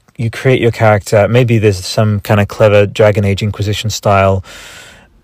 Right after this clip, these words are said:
envisioning that occurs in the ether where we're talking about the realm.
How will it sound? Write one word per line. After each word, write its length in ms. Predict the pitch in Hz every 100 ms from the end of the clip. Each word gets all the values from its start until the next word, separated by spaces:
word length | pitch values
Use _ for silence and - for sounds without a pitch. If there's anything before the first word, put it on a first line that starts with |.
| -
envisioning 640 | 127 123 113 127 123 120 113
that 120 | 110
occurs 600 | 104 - 120 110 104 95
in 120 | 104
the 180 | 101 117
ether 360 | 117 - 110 98
where 440 | 101 101 98 98
we're 120 | 101
talking 280 | 98 113 110
about 340 | 104 101 101
the 100 | 104
realm. 420 | 98 104 107 107